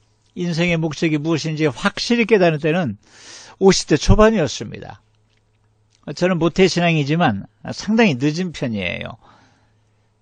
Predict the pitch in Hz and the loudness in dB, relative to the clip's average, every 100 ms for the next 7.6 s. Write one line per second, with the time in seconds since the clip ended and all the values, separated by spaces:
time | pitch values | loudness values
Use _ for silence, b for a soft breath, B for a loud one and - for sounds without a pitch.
0 | _ _ b b - - 117 - 57 - | _ _ b b -10 -6 -4 -4 -6 -2
1 | 185 185 220 220 214 196 214 220 208 202 | 0 0 -2 -2 -2 0 -2 -2 -4 -4
2 | 214 196 214 185 208 190 247 208 185 196 | -6 -4 -6 -6 -8 -6 -6 -4 -6 -6
3 | 202 170 170 180 135 240 226 220 196 180 | -6 -4 -4 -6 -6 -4 -2 -2 0 2
4 | 240 302 359 - 349 226 208 190 165 214 | 4 2 0 -4 -4 0 2 2 0 0
5 | 175 127 165 - 127 101 117 113 113 131 | 0 0 -2 -4 -10 -4 -4 -2 -2 0
6 | 123 107 147 160 B B B B - 165 | 0 0 -8 -14 B B B B -4 -2
7 | 165 165 165 156 151 | 0 0 0 0 -2